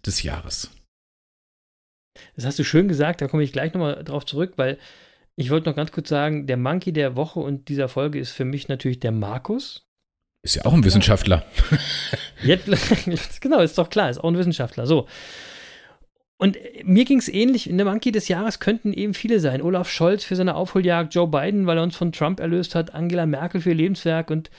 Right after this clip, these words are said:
Speaker 2: das ist nur die Politik. Von mir auch, von mir aus auch Elon Musk oder Mischa Zverev, Monkey des Jahres. Ähm,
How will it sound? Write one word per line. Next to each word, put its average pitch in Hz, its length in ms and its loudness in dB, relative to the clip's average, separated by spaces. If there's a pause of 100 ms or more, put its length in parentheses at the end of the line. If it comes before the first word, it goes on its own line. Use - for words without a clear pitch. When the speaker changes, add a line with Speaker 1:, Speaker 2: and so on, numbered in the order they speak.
(340)
Speaker 2:
das 160 140 2
ist 160 60 0
nur 180 100 6
die 175 100 2
Politik. 175 500 0
Von 165 160 4
mir 208 160 4
auch, 202 260 -4 (340)
von 180 200 -2
mir 226 140 2
aus 185 120 -4
auch 165 240 -4
Elon 202 320 2
Musk 170 340 -6
oder 156 380 0 (320)
Mischa 185 340 2
Zverev, 185 720 -2
Monkey 175 280 -2
des 165 180 -2
Jahres. 180 600 -4
Ähm, 151 360 -2